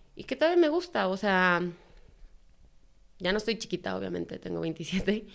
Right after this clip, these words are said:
pero me gusta un chorro nadar. Y pues ya decidí quedarme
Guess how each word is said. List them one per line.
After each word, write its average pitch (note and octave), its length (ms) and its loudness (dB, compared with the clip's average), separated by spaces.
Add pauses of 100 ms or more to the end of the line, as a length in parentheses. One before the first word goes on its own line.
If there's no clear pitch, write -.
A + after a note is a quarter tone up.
(440)
pero F3 680 2 (220)
me F#3 140 2
gusta G3+ 220 -2
un A3+ 80 -2
chorro G#3 600 -2
nadar. E3+ 720 0 (680)
Y G#3 1120 6 (1040)
pues G#3+ 160 4
ya C4 180 4
decidí A#3 320 4
quedarme A#3 760 4